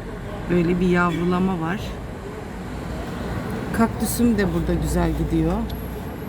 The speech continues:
Kocaman oldu. Bu echeveryam da burada çok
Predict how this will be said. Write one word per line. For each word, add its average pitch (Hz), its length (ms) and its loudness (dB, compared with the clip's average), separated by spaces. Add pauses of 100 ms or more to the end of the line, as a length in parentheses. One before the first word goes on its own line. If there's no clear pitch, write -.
(340)
Kocaman 175 400 2
oldu. 160 460 0 (2750)
Bu - 60 2
echeveryam 196 760 4
da 165 140 2
burada 165 260 -2
çok 165 140 -4